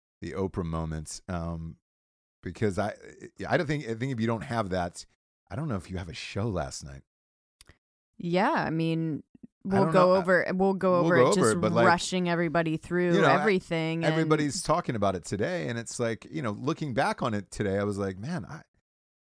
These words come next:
Speaker 1: fuck, I don't know if you even have a show last night." Like, that's, that's of any value or whatever, but
Speaker 2: No, uh,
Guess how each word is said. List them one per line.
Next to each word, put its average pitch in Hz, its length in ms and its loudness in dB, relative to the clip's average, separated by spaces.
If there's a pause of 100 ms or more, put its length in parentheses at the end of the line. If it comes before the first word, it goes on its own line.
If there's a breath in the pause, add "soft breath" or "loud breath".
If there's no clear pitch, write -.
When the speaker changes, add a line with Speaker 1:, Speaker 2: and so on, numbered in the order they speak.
Speaker 1:
fuck, - 240 -12
I 95 80 -8
don't 147 120 -10
know 82 80 -8
if 76 120 -12
you 76 100 -10
even 82 180 -6
have 101 140 -6
a 113 40 -12
show - 200 -12
last - 280 -8
night." - 160 -14 (380)
Like, 95 140 -2
that's, 98 220 -4
that's 107 340 -2
of 92 120 -2
any 143 220 -2
value 113 520 2
or 95 120 0
whatever, 95 380 0
but 92 140 2
Speaker 2:
No, 226 220 4
uh, 156 80 0